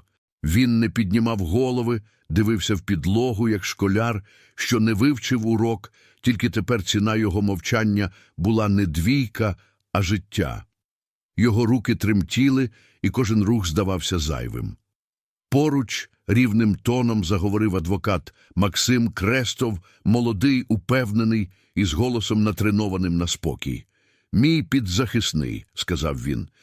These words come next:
"не є безсердечним злочинцем.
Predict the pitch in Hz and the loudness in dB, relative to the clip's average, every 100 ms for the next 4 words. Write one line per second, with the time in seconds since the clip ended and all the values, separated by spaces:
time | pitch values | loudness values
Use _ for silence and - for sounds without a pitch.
0 | _ 90 131 113 135 107 78 104 - 107 | _ 0 2 2 0 0 -2 -2 -2 -2
1 | 82 101 - 90 78 90 - 82 58 65 | 0 -2 0 0 2 -2 0 -4 -2 -8
2 | 52 | -10